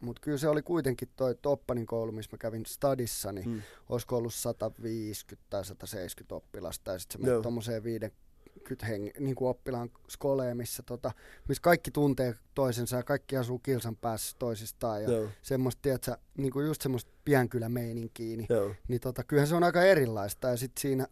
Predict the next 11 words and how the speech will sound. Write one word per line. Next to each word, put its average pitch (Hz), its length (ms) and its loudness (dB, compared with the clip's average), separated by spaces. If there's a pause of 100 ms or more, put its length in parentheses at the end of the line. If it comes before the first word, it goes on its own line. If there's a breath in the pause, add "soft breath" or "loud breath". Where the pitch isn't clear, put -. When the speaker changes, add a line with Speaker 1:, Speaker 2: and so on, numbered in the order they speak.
Speaker 1:
siinä 139 240 0
on 127 60 -4
vähän 139 200 4
erilainen, 127 460 2
niinku, 123 280 -2 (360 soft breath)
fiilis 147 400 4
ehkä 107 240 -4
sit 101 200 -8
siinä 110 180 -4
koulussa, 101 520 -4
kun - 140 -20